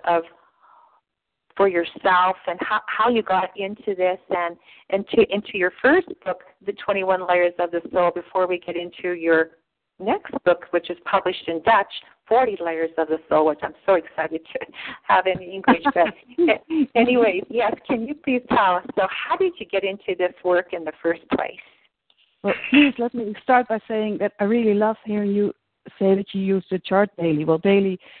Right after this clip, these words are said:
Speaker 2: is an extra, but that you use it and that you do your own thing with it. That's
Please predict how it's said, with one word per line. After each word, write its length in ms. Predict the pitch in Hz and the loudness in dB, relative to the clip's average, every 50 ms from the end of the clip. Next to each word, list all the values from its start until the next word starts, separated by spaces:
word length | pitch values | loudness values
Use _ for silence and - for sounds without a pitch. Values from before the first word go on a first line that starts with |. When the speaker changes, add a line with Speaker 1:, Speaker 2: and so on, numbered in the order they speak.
| - - _ _ _ _ - | -20 -20 _ _ _ _ 0
Speaker 2:
is 100 | 208 190 | 2 2
an 80 | 202 196 | 2 0
extra, 320 | 208 208 - - - 226 | 0 -2 -4 -4 -4 -2
but 160 | 202 214 202 | -2 -2 -2
that 220 | 196 202 196 - - | -2 -2 -4 -2 -6
you 60 | 180 | -6
use 320 | 170 185 247 285 277 247 - | -2 0 2 2 2 0 -2
it 140 | 208 196 - | -6 -6 -6
and 120 | - 202 202 | -6 -4 -4
that 180 | 208 196 - | -4 -4 -4
you 60 | 202 | -2
do 100 | 180 202 | 0 0
your 180 | 202 185 180 175 | 2 4 4 2
own 140 | 170 185 175 | 2 2 0
thing 300 | - 247 311 370 285 220 214 | 0 0 2 2 2 0 0
with 140 | 180 160 | -6 -8
it. 180 | - 139 143 - _ _ - - _ _ | -8 -10 -10 -12 _ _ -20 -20 _ _
That's 180 | - 208 208 - | 0 0 0 0